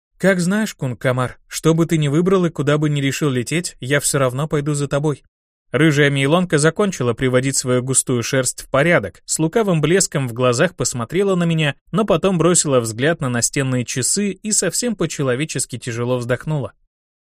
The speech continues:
«Пора собираться. Вчера ты объявил новое общее собрание капитанов, на котором вы собирались обсуждать что-то важное». Внимание! Лидер клана Дуэлайма Герт Вайзе Уш предлагает объединение с фракцией Реликт на следующих условиях.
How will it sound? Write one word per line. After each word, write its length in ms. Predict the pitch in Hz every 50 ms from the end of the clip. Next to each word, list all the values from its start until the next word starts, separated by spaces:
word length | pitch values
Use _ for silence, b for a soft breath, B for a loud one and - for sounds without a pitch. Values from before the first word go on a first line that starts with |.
| _ _ _ _ -
«Пора 200 | 190 190 208 196
собираться. 580 | - - 185 185 196 202 190 185 - - - - _ _ _
Вчера 360 | - - - 170 175 202 208
ты 100 | 185 -
объявил 400 | 139 127 127 131 139 151 151 147
новое 300 | 151 170 180 165 143 135
общее 280 | 139 151 147 - - 135
собрание 480 | 117 - 131 123 127 127 127 127 127 -
капитанов, 560 | - 127 - 147 - 196 190 156 120 - -
на 140 | 135 131 -
котором 340 | 139 123 - 143 135 127
вы 80 | 123 127
собирались 580 | 123 - 131 120 123 123 123 123 120 110 - 135
обсуждать 460 | 123 - - 127 113 107 120 117 -
что-то 320 | - - 139 127 139 139
важное». 400 | 156 170 160 135 123 107 92 - _ _ _ _ _ _ _ _ _ _ _ _ -
Внимание! 680 | 190 214 226 233 220 208 170 147 143 139 127 127 127 131
Лидер 360 | 147 208 240 202 240 214 -
клана 340 | - 214 226 226 208 202 196
Дуэлайма 640 | 170 170 160 156 147 143 156 165 165 160 160 156
Герт 340 | 151 139 156 160 156 156 160
Вайзе 460 | 139 143 156 156 147 127 131 131 131 -
Уш 260 | 214 226 220 - -
предлагает 640 | - 190 175 165 151 147 147 147 180 202 196 - 180
объединение 640 | 160 151 147 143 131 135 135 160 190 202 208 208 208
с 100 | - -
фракцией 460 | - 160 156 156 - - - 139 135
Реликт 540 | 135 131 143 180 226 233 - - - - -
на 160 | 180 202 220
следующих 680 | 185 - - 180 170 165 165 160 160 160 - 165 170
условиях. 540 | 202 190 196 - 226 196 147 120 117 110 107